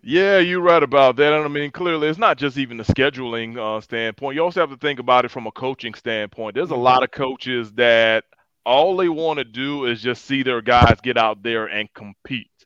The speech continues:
Speaker 1: And I can say I've noticed that as a former player within the swac under Coach Pete Richardson down at Southern, and then also covering, you know, different college teams, including a lot of teams within the swac. Matter of fact, I spoke to Coach Connell Maynor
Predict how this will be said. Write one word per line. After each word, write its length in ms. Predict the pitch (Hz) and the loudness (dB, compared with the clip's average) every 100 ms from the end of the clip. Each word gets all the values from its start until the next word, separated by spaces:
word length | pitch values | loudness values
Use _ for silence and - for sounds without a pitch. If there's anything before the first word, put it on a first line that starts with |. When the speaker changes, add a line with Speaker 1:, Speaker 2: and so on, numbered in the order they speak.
| _ _ _ - | _ _ _ -8
Speaker 1:
And 360 | 110 110 110 | -4 -2 -2
I 200 | 107 113 - _ _ | 2 4 2 _ _
can 140 | 139 123 | -10 -6
say 360 | 135 131 127 | -2 2 2
I've 240 | 110 110 113 | 2 0 -2
noticed 300 | 120 120 110 | -6 -6 2
that 200 | 117 110 | 2 2
as 140 | 104 | -2
a 100 | 107 | -6
former 300 | - 113 101 | -6 -10 -10
player 600 | - 127 131 139 139 120 | -8 -2 0 2 0 -2
within 340 | 117 131 131 123 | -6 -8 -10 -10
the 80 | 117 | -14
swac 460 | 123 131 135 143 - | -6 0 2 0 -2
under 160 | 117 | -12
Coach 240 | - 120 110 | -10 -10 -10
Pete 180 | - 127 | -12 -8
Richardson 420 | 117 127 - 131 | -8 -10 -12 -8
down 280 | 117 117 110 | 0 0 0
at 100 | 107 | -6
Southern, 440 | - 143 139 143 143 _ - - | -2 -2 0 -4 -8 _ -20 -12
and 140 | 120 | -6
then 120 | 123 | 0
also 320 | 123 127 - | 0 0 -6
covering, 580 | 123 175 151 143 131 117 | -2 0 0 -2 -4 -4
you 120 | 113 | -6
know, 260 | 117 113 110 | -6 -6 -6
different 560 | 107 127 - 120 113 - _ _ - | -6 -8 -6 -8 -8 -18 _ _ -4
college 420 | 143 139 127 123 | 6 6 6 0
teams, 340 | - 131 123 117 | -6 -6 -6 -8
including 380 | 117 139 131 123 | -10 -8 -6 -2
a 60 | |
lot 240 | 117 120 117 | 2 4 2
of 80 | |
teams 260 | - 127 110 | -4 -10 -10
within 380 | 113 110 131 120 | -12 -6 -6 -6
the 80 | 113 | -12
swac. 320 | 117 113 107 | -4 -2 0
Matter 160 | 123 | 0
of 80 | 123 | 0
fact, 200 | 143 135 | 2 2
I 60 | 117 | 0
spoke 240 | - 131 | -8 -10
to 60 | - | -8
Coach 240 | 131 123 | -10 -6
Connell 340 | - 131 127 120 | 0 0 0 -2
Maynor 380 | 131 139 123 | 0 0 -2